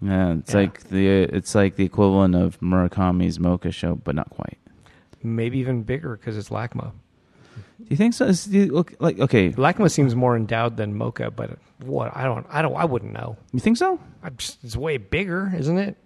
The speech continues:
Speaker 1: It is a pretty big campus.
Speaker 2: It's way <laughs> bigger, so I would assume so,
Speaker 1: It's a
Speaker 2: but
Speaker 1: huge campus,
Speaker 2: what
Speaker 1: but
Speaker 2: do I know?
Speaker 1: the mocha
Speaker 2: I don't
Speaker 1: is
Speaker 2: know
Speaker 1: two
Speaker 2: shit.
Speaker 1: different, three different areas.
Speaker 2: Yeah.
Speaker 1: You know, it's the Grand Street, the First Street, and then, like, the des-, art, uh, the, the School of Design.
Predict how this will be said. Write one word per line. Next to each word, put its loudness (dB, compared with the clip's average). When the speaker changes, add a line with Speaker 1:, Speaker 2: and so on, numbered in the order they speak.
Speaker 1:
It 8
is 10
a 8
pretty 2
big 4
campus. 4
Speaker 2:
It's -2
way 4
<laughs> 2
bigger, -4
so 4
I 2
would 2
assume 0
so, -2
Speaker 1:
It's 0
a 6
Speaker 2:
but 4
Speaker 1:
huge 4
campus, 4
Speaker 2:
what 10
Speaker 1:
but 10
Speaker 2:
do 8
I 2
know? -8
Speaker 1:
the 4
mocha 6
Speaker 2:
I 6
don't 6
Speaker 1:
is 6
Speaker 2:
know -2
Speaker 1:
two 6
Speaker 2:
shit. 0
Speaker 1:
different, 0
three 2
different 0
areas. -2
Speaker 2:
Yeah. -6
Speaker 1:
You 0
know, 2
it's -4
the 0
Grand 4
Street, -2
the -2
First 2
Street, -2
and 0
then, 2
like, -2
the 0
des-, -2
art, 2
uh, -2
the, -2
the -2
School 0
of -4
Design. -2